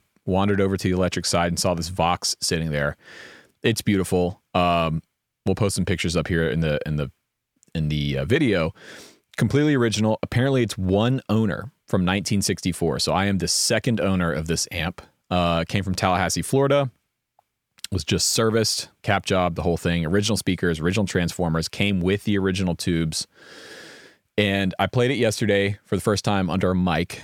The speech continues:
'cause I'm working on a video for it. And my God,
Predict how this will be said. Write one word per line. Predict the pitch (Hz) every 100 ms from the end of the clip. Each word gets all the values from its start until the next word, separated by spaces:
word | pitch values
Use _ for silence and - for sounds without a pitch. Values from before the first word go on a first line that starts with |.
| -
'cause | -
I'm | 85
working | 80 82
on | 78
a |
video | 82 80 78
for | 85 80
it. | 73
And | 90 87 82
my | 85 85 90 98 101 92 - _ _ _ _ -
God, | 92 82 69 67